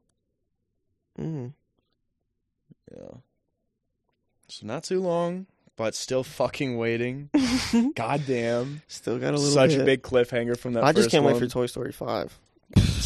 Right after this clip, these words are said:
Speaker 2: Right?
Speaker 1: Kidding.
Speaker 2: Oh my God, I just can't go, wait to go reconnect with my childhood memories again.
Speaker 1: Yeah,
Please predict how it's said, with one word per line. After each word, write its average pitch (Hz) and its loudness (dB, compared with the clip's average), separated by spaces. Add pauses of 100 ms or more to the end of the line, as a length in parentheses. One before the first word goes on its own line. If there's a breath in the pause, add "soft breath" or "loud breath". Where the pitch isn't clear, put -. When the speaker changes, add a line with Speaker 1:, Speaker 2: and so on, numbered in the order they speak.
(220)
Speaker 2:
Right? 104 0
Speaker 1:
Kidding. 127 -2 (800 soft breath)
Speaker 2:
Oh 160 -4
my 147 2
God, 139 4
I 131 6
just 127 -2
can't - 0
go, 131 0
wait 127 4
to 131 -2
go 120 0
reconnect 117 -2
with - -12
my 113 -2
childhood 110 -4
memories 110 -4
again. 95 -8
Speaker 1:
Yeah, - -10